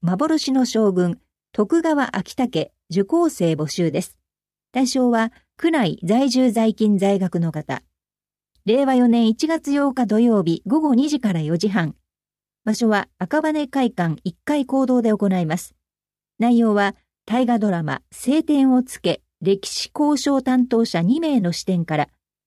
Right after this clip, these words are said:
青天を衝けの舞台にもなったパリ万博で学んだこと、得たことや、それぞれの思想、大河ドラマの裏話などをお話しいただきます。なお、状況によってオンライン講座に変更の可能性があります。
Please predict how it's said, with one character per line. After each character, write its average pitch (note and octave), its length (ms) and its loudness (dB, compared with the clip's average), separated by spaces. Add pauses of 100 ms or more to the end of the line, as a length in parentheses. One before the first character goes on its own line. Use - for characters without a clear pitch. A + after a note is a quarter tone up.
(200)
青 D#4+ 220 0
天 D#4+ 240 0
を C#4+ 80 0
衝 - 140 -14
け C#4+ 120 -2
の G#3 100 2
舞 C4+ 120 -2
台 D4+ 220 -2
に B3+ 100 4
も G#3+ 100 2
な A3 120 2
っ A3 40 -2
た - 380 -6
パ G3+ 120 -2
リ D4 120 0
万 E4 220 -4
博 B3+ 240 -2
で F3+ 100 0
学 F3 260 0
ん F#3+ 80 2
だ F3+ 120 -2
こ E3 140 -6
と、 - 220 -4 (320)
得 C4+ 120 -2
た B3+ 160 -2
こ G3+ 100 -6
と F3+ 140 0
や、 E3 200 0 (320)
そ B3+ 140 -4
れ E4 100 0
ぞ E4 120 -2
れ B3+ 100 2
の F3 100 0
思 E3+ 200 -4
想、 E3 380 0 (360)
大 D4+ 200 -2
河 E4 120 -2
ド E4 80 0
ラ D4+ 140 0
マ G3+ 100 2
の F3 240 -2
裏 G3+ 240 0
話 D#4+ 360 -4
な C4+ 120 2
ど A#3 140 2
を F3 40 2
お F3+ 40 -2
話 F3+ 300 -2
し F#3 100 -2
い - 20 -4
た E3+ 100 -4
だ E3 120 -6
き D3+ 100 -8
ま C#3+ 120 -6
す。 - 140 -16 (460)
な B3 180 2
お、 G#3 120 -2 (300)
状 C4 140 0
況 E4 220 -2
に D#4+ 80 -4
よ D#4 120 -2
っ - 20 -14
て - 400 -4
オ A3+ 120 2
ン D#4+ 100 -4
ラ E4 120 -2
イ D#4+ 80 -2
ン D#4+ 80 -2
講 D#4 220 0
座 B3 100 -2
に F3+ 120 0
変 G#3+ 180 0
更 A#3 180 0
の G#3+ 140 0
可 G3+ 100 -2
能 G3+ 160 0
性 F#3 220 -2
が E3+ 80 -2
あ E3+ 40 -2
り D#3 120 -4
ま D#3+ 100 -4
す。 - 180 -14